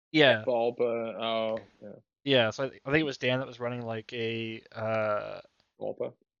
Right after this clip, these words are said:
Speaker 1: yeah, w-, but he basically just ran Warhounds like torpedoes. Like, they had all these bonuses from, like, Legio and Chaos rules where they could just go super fast and ram you. So he was basically just firing them up the, right off the board to ram your Titans, basically, like, as soon as possible.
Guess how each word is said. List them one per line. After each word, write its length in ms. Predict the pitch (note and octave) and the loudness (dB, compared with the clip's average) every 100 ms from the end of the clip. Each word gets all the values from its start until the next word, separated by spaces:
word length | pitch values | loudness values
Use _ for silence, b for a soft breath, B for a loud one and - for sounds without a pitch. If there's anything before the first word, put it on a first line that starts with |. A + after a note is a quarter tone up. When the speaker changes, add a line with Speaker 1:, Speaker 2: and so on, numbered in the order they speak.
| _ _ - | _ _ -2
Speaker 1:
yeah, 420 | D3 C#3+ B2+ A2+ | 4 6 6 4
w-, 260 | A#2+ C#3 | 0 -8
but 120 | C3+ C#3+ | -8 -4
he 60 | |
basically 380 | D#3+ E3+ D#3+ D3+ | 0 0 -2 -6
just 120 | D#3 | -2
ran 140 | D3 A#2+ | 0 0
Warhounds 440 | A#2 A#2+ C3+ C#3 | -2 -4 -4 -4
like 100 | B2 | -8
torpedoes. 720 | - A#2+ A#2+ A2 C3+ E3 - - | -6 -10 -6 -4 -4 -4 -12 -8
Like, 320 | A2+ G#2+ - _ B2+ | -6 -6 -12 _ -6
they 120 | B2 | 2
had 160 | C3 | 4
all 120 | A#2+ B2 | 4 0
these 140 | B2+ | -4
bonuses 600 | - A2 A#2 - C3 C3 | -6 -6 -6 -10 -10 -10
from, 200 | - A2 | -10 -8
like, 180 | G#2+ G2+ | -8 -8
Legio 460 | A#2 A#2 A#2+ A#2 A2+ | -8 -8 -2 -2 -2
and 80 | G#2+ | -4
Chaos 400 | B2+ A#2+ B2 - | -4 -2 -2 -2
rules 260 | C#3 D3+ | -4 -4
where 80 | C3 | -6
they 80 | A2+ | -10
could 120 | - | -10
just 160 | A#2 - | -16 -12
go 120 | A#2 | -10
super 520 | G#2 - - C3 C3+ | -6 -6 -4 -4 -6
fast 400 | B2+ A#2+ A#2 B2 | -4 -2 -2 -4
and 180 | A2+ G2 | -8 -12
ram 300 | G#2+ A2 B2 | -12 -10 -10
you. 220 | D3 F#3 F3 B B B _ - | -8 -10 -12 B B B _ -4
So 80 | |
he 120 | A#2 B2+ | 0 0
was 120 | A#2 | 0
basically 360 | B2+ B2 B2 A#2 | -2 -4 -4 -6
just 240 | A#2+ - | -6 0
firing 320 | B2 A#2 A#2 | 2 2 0
them 120 | A2+ | -4
up 100 | A2+ | -6
the, 100 | - | -6
right 160 | A#2+ B2 | 0 0
off 100 | A#2+ | 0
the 80 | A#2 | -4
board 280 | A2+ A#2 A#2 | -2 -2 -2
to 60 | |
ram 320 | G#2+ G#2 A2 | -8 -8 -8
your 240 | A2+ A2 G#2 - | -8 -8 -8 -6
Titans, 380 | A2 G#2 A#2+ | -4 -4 -12
basically, 520 | - B2 B2+ B2+ C#3+ C#3 | -8 -8 -8 -10 -4 -4
like, 280 | G2+ - - | -4 -12 -16
as 80 | - | -12
soon 200 | A#2 G#2 | -12 -12
as 100 | - | -10
possible. 560 | - G#2+ - C3 D3+ | -8 -8 -12 -12 -14